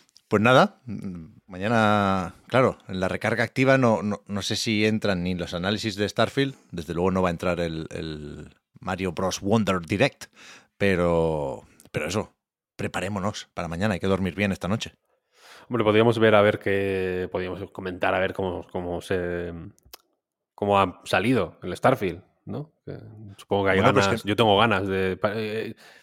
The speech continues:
Speaker 2: fíjate, es, es, es el tipo de juego que los análisis son un poco noticiables, yo creo.
Speaker 1: Bueno, totalmente, pero es que la hora del embargo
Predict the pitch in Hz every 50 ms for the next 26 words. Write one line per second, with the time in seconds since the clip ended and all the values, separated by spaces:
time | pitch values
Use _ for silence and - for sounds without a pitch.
0 | _ _ - 110 113 123 110 120 113 139 135 131 - 135 120 120 - 135 123 -
1 | 147 - 143 131 117 107 - 127 131 135 135 143 143 - - 113 104 95 92 92
2 | - 101 95 98 107 117 123 123 - - 131 131 - - - - - 110 110 117
3 | 110 - 117 - 135 113 101 - - 82 - 95 85 76 80 82 85 - - -
4 | _ _ _ _ - 87 87 85 85 82 80 - - _ _ _ _ _ _ _
5 | _ _ _ _ - - 98 127 131 120 104 - 113 107 123 170 175 180 117 113
6 | 101 - 117 98 95 95 104 127 131 127 120 110 107 101 113 131 147 151 160 170
7 | - _